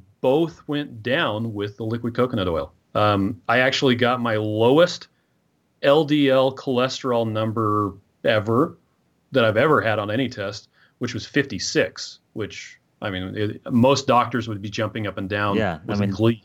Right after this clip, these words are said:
Speaker 2: yeah, it's like, wow, you have, you have really clean pa-, lipid panel. Yeah, that's,
Speaker 1: Yeah.
Speaker 2: that's a good number.
Speaker 1: And this is, this is the week after I had my lowest ever H D L.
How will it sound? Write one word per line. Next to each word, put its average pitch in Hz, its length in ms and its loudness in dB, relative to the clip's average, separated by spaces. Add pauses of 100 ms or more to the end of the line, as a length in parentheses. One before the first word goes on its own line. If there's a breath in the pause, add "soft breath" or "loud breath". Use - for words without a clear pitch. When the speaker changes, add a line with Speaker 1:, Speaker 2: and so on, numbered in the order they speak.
(140)
Speaker 2:
yeah, 101 240 -2
it's 90 100 -16
like, 95 140 -6
wow, 92 240 -2
you 90 200 -2
have, 85 180 -4
you 101 80 -2
have 87 180 -6
really 90 300 0
clean 87 680 -8
pa-, 104 140 -8 (100)
lipid 98 400 -6
panel. 87 440 -10 (320)
Yeah, 90 140 -6
that's, 85 100 0
Speaker 1:
Yeah. 135 180 0
Speaker 2:
that's 98 180 -8
a 92 40 -10
good 92 140 -4
number. 87 420 -6 (800 soft breath)
Speaker 1:
And 135 100 0
this 190 180 2
is, 175 280 2
this 196 200 2
is 190 140 2
the 170 120 4
week 190 500 2
after 135 680 -2 (260)
I 135 160 2
had 135 260 0
my 123 220 -4
lowest 127 600 -2 (140)
ever 127 580 -2 (220)
H 196 220 -4
D 110 140 -4
L. 76 200 -12